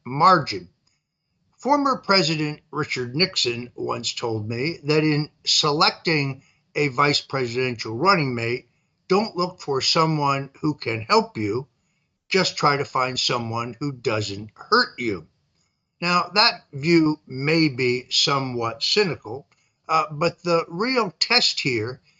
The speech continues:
is choosing an individual who, first and foremost,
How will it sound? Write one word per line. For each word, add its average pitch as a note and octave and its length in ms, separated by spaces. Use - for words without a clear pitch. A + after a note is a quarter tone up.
is D#3+ 320
choosing A#3 680
an F#3+ 140
individual C3+ 720
who, E3+ 320
first - 380
and C3+ 160
foremost, B2+ 720